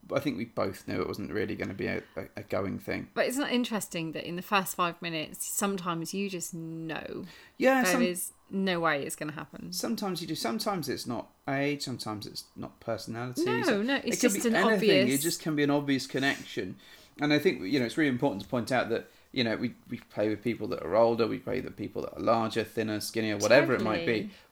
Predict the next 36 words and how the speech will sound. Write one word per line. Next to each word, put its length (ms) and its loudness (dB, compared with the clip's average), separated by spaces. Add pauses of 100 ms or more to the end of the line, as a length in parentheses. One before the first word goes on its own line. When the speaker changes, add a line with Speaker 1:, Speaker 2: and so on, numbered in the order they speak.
(120)
Speaker 1:
But 300 4 (400)
ultimately, 800 2 (400)
you 100 -10
have 240 -8
to 100 2
have 180 -6
the 80 -4
right 240 -2
connection 460 -6
and 100 -4
the 60 -6
right, 240 -4 (400)
um, 320 -6 (320)
the 120 -8
right 240 2
electricity 560 0
in 100 -2
the 120 -2
air. 100 0
And 120 0
there 80 4
really 220 0
wasn't 300 -2
any 200 2
of 80 0
that. 280 -4
It, 280 -4
it 260 -8
was 100 -8
Speaker 2:
And 100 4
I 40 4
Speaker 1:
a 20 2
Speaker 2:
think 200 -2
sometimes 500 0
it 100 -16
can 320 -2